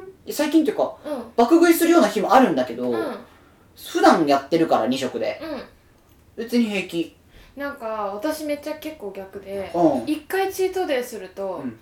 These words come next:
Speaker 2: もう次の日も絶対朝からお腹空いて食べちゃうみたいな、
Speaker 1: わかる。わかる。
Speaker 2: そのなんか、そこをグッて頑張るのが
Speaker 1: わかる。
Speaker 2: 自分で辛いの。
Speaker 1: うん。
Speaker 2: だから、私はあんまり、あの、食べ過ぎちゃったらチートデイだって思うけど、
Speaker 1: うん。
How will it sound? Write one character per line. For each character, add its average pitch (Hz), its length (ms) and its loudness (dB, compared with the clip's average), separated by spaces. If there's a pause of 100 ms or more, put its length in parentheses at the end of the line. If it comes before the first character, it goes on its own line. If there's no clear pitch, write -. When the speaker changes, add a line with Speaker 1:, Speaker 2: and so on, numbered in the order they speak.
Speaker 2:
も 370 140 -4
う - 0 -
次 370 200 -2
の 415 60 -2
日 339 80 -8
も 262 100 -6
絶 240 200 -10
対 269 100 -6
朝 277 160 -8
か 220 120 -10
ら 202 60 -6
お 196 40 -10
腹 196 140 -10
空 - 180 -16
い - 20 -10
て - 160 -18
食 185 160 4
べ - 60 2
ち - 40 2
ゃ - 120 -6
う - 100 -12
み 226 160 -4
た - 0 -
い - 0 -
な、 - 0 -
Speaker 1:
わ - 0 -
か 269 120 2
る。 262 120 -2
わ 302 120 0
か 254 80 0
る。 220 40 -6 (400)
Speaker 2:
そ 359 160 -4
の 392 160 2
な 392 140 0
ん - 20 -6
か、 320 80 -8
そ 330 140 -6
こ 440 220 2
を 311 40 -2 (160)
グ 359 80 2
ッ 453 140 2
て 285 100 -4
頑 262 220 -4
張 269 160 -2
る 247 40 -6
の 202 140 -6
が 208 300 -6
Speaker 1:
わ 240 80 -8
か 254 80 -8
る。 240 60 -6
Speaker 2:
自 - 20 -8
分 294 160 -4
で 311 80 -4
辛 370 420 -2
い 349 60 -2
の。 214 320 -6 (160)
Speaker 1:
う - 80 -4
ん。 247 80 -2
Speaker 2:
だ 349 100 0
か 311 140 -4
ら、 254 320 -2 (260)
私 330 120 -6 (400)
は - 200 -2 (600)
あ 381 100 2
ん 392 40 4
ま 427 200 0
り、 415 340 -2 (840)
あ 311 60 -2
の、 294 40 -2
食 302 60 -8
べ - 60 0
過 659 80 8
ぎ - 20 6
ち 762 460 2
ゃ - 20 0
っ - 20 -10
た 427 120 -4
ら - 60 0
チ 349 120 0
ー 330 40 -2
ト 349 120 -4
デ 302 80 0
イ - 20 2
だ 226 120 0
っ - 40 -12
て 226 60 -8
思 226 180 -8
う - 20 -8
け 220 120 -12
ど、 226 260 -4
Speaker 1:
う 151 60 -10
ん。 247 160 -10